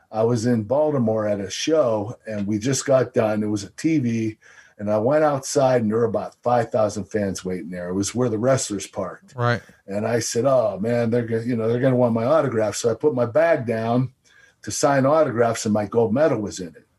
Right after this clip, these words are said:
Speaker 1: Well, one of the fans stole it. <laughs> So, uh, long, I'll, I'm gonna tell you the longer story. This is crazy. So I was gonna call the police.
Speaker 2: Yeah.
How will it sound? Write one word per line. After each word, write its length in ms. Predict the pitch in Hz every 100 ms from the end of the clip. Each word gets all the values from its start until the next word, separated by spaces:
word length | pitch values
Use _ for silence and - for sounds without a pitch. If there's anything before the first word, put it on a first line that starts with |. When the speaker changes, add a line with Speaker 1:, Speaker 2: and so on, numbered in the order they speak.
| _ _ _ _
Speaker 1:
Well, 180 | 107 104
one 180 | 131 160
of 80 | 135
the 80 | 117
fans 500 | 156 170 143 120 -
stole 400 | - 180 147 113
it. 200 | - -
<laughs> 280 | - 214 147
So, 540 | - 165 151 139 - - - - - -
uh, 260 | 135 127 127
long, 480 | 143 185 185 175 147
I'll, 440 | - 156 156 165
I'm 140 | 165 196
gonna 160 | 214 -
tell 200 | 180 160
you 80 |
the 80 | 139
longer 380 | 135 139 131 117
story. 460 | - - 90 85 95
This 260 | 123 -
is 100 | 107
crazy. 480 | - 131 117 98 95
So 420 | - 127 127 120 - _ - _ _ _ _
I 120 | 165
was 160 | 214 170
gonna 140 | 175
call 240 | - 151 127
the 80 | 107
police. 600 | 131 139 98 92 - 147
Speaker 2:
Yeah. 240 | 196